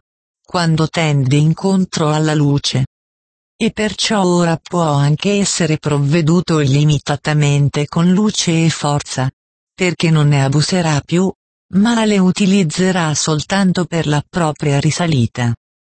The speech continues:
Se quindi all'essere giunge luce e forza nella forma della parola divina, allora ora è già in uno stato che è diventato portatore di luce e forza. Quindi ciò che gli viene trasmesso,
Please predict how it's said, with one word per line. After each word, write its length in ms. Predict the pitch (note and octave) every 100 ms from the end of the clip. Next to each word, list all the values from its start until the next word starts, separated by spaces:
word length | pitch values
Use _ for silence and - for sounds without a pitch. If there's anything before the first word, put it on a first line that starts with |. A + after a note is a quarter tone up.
| _ _ _
Se 260 | - - F#3+
quindi 540 | - A#3 A#3 G#3+ F3
all'essere 840 | C#3+ C3 B2+ B2+ - D#3 C#3 C#3+
giunge 500 | C3+ F3 D3+ C#3+ E3
luce 540 | D#3 D#3+ E3+ - E3 E3+
e 40 |
forza 540 | - G3+ F#3+ D3+ - D3+
nella 260 | D3 D3+
forma 480 | C#3+ - G3+ G3 F3
della 280 | D#3 D#3+ D#3
parola 460 | G3+ G#3 A3 G3+
divina, 540 | F3 G3 F3 F3 D3 D#3 - _ _ F3
allora 640 | G3 G3 F3+ E3 F#3+ F#3+
ora 340 | F#3 G3+ F3+
è 80 | E3+
già 200 | D3+ D#3
in 220 | E3 F3+
uno 260 | E3 D#3 C#3
stato 640 | - - C3 B2 - C3+ - _ _ _ _
che 260 | - F#3 F#3
è 100 | E3
diventato 840 | E3+ F3 E3+ - D#3+ E3 D#3+ D3
portatore 760 | - D3 - D#3 - E3 E3+ D#3
di 160 | C#3+
luce 540 | C3+ C#3+ D#3 - E3 E3
e 20 |
forza. 640 | - D3+ D3 - - D#3 - _ _ _ _
Quindi 560 | - A#3+ G3 D#3+ C#3+ D3
ciò 300 | - E3+ D#3+
che 160 | -
gli 200 | D3+ E3
viene 440 | D3 G3+ G#3+ G3 F3+
trasmesso, 840 | - G3+ E3+ D#3 C3+ - -